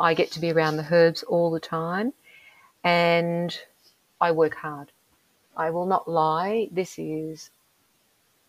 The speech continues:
harder. It's more time consuming than what most people would realise.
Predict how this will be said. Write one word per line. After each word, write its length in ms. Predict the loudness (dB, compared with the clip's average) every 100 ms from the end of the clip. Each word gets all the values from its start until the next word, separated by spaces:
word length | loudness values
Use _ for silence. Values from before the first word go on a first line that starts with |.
| -8
harder. 640 | 0 2 4 2 2 -4 -8 -16 _
It's 260 | -8 -8 -2
more 140 | -2
time 340 | -2 -2 -2 -4
consuming 520 | -8 -10 -10 -8 -6
than 80 | -6
what 140 | -8
most 280 | -8 -10 _
people 200 | -12 -10
would 120 | -12
realise. 800 | -10 -8 -8 -10 -12 -14 -16 -20